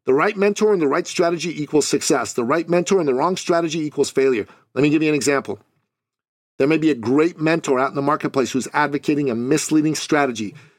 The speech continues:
like blogging or product launches. None of these work today. These mentors may themselves now be using new strategies, but they're selling you the same old strategies. It's really important to check out what strategies these mentors themselves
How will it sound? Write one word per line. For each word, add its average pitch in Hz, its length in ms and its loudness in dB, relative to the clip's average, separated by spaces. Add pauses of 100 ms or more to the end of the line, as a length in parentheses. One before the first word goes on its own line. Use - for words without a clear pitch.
(200)
like 127 200 -2
blogging 143 680 0 (160)
or 117 240 -4 (260)
product 185 480 2
launches. 120 640 -2 (800)
None 185 220 0
of 220 120 0
these 165 320 -2
work 160 480 0
today. 107 360 -4 (560)
These 160 180 -6
mentors 202 400 2
may 160 160 0
themselves 165 580 0
now 147 160 0
be 139 120 -2
using 139 340 -2
new 139 120 -2
strategies, 135 520 0
but - 160 -4
they're 113 120 -4
selling 160 360 0
you 160 80 0
the 127 100 -2
same 139 240 2
old 135 120 0
strategies. 113 500 -2 (300)
It's - 180 -10
really 147 480 2
important 143 480 0
to 120 60 0
check 127 260 0
out 120 100 2
what 123 140 0
strategies 120 560 -2
these 123 240 -6
mentors 123 460 0
themselves 123 560 0